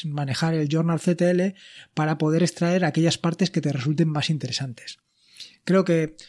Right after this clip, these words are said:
es, eh, una aplicación que debes de conocer,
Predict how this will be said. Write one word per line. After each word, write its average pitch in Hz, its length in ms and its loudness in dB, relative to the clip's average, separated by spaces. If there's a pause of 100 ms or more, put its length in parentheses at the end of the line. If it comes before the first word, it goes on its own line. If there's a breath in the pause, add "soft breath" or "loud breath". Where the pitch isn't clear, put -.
(200 loud breath)
es, 165 320 0 (120)
eh, 156 360 2 (380)
una 165 720 -2
aplicación 165 720 0
que 147 140 -2
debes 147 260 -2
de 156 140 0
conocer, 185 580 2